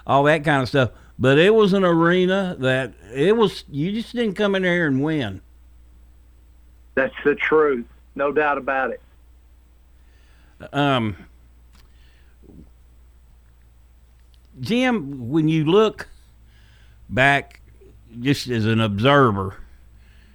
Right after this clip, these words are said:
Speaker 1: what, what do you see as some of the differences in college basketball now than,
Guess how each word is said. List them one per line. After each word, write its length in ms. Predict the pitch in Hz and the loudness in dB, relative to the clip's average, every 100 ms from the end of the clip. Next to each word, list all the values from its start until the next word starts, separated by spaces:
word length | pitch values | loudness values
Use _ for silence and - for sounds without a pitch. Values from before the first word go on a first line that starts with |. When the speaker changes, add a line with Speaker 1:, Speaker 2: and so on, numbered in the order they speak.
| - - - - 104 - | -20 -20 -20 -20 -20 -10
Speaker 1:
what, 320 | 143 220 156 | -2 -2 0
what 180 | 170 233 | 0 4
do 60 | |
you 100 | 254 | 4
see 260 | - 196 180 | 4 4 4
as 100 | 139 | 2
some 260 | - 156 143 | 0 2 2
of 80 | |
the 80 | 113 | 0
differences 680 | 104 120 139 135 110 117 98 | -2 0 0 0 -4 -6 -4
in 140 | 107 | -6
college 480 | 95 135 123 113 92 | -2 0 0 -2 -4
basketball 720 | 120 120 120 120 107 107 107 | -4 -2 -4 -8 -6 -4 -2
now 440 | 110 113 110 107 101 | -2 -2 -2 -4 -6
than, 280 | 104 95 | -8 -10